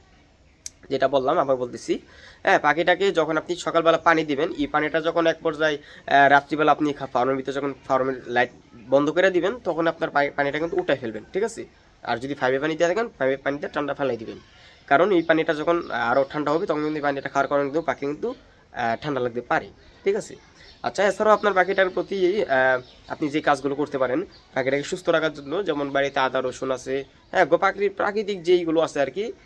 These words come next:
হ্যাঁ, এগুলো আপনি পাখি, পাখির প্রতি সপ্তাহে একবার, হ্যাঁ, চার পাঁচ দিন পর পর এগুলো ব্যবহার, আহ, ব্যবহার করতে পারেন, ঠিক আছে? কখন ব্যবহার করবেন? ব্যবহার করতে হবে হচ্ছে আপনার দুপুরবেলা, এই যে যখন প্র-, গরম থাকবে বাইরে,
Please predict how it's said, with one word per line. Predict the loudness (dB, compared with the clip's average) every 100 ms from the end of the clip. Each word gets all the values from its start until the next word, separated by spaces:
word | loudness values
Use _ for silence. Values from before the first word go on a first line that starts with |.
| -12
হ্যাঁ, | -2 0
এগুলো | 2 2 2
আপনি | 2 0
পাখি, | 0 0 -2 0
পাখির | -2 -2
প্রতি | -6 -6
সপ্তাহে | 0 -2 2 0
একবার, | 0 -2 -4 -4 -10 -20 -16 0
হ্যাঁ, | 0
চার | 2 -2
পাঁচ | -2 -4
দিন | -4 -2
পর | -2 -2
পর | -4
এগুলো | -4 -2
ব্যবহার, | -2 -2 -4
আহ, | -6 -6 -2
ব্যবহার | -2 -2
করতে | -4 -8
পারেন, | -10 -12 -10
ঠিক | -6
আছে? | -6 -6 -20 -20 -6
কখন | -4 2
ব্যবহার | 2 2
করবেন? | -4 -8 -12 -16 -20 -8 2
ব্যবহার | 4 4
করতে | 0
হবে | -2
হচ্ছে | 0 0
আপনার | 0 -2
দুপুরবেলা, | -2 -4 -4 -4 -6 -14 -10
এই | -4
যে |
যখন | -2 -2 -4 -6 -8 -10 -16 -14
প্র-, | -14 -14 -8
গরম | 0 0 0
থাকবে | -4 -2
বাইরে, | -2 0 -4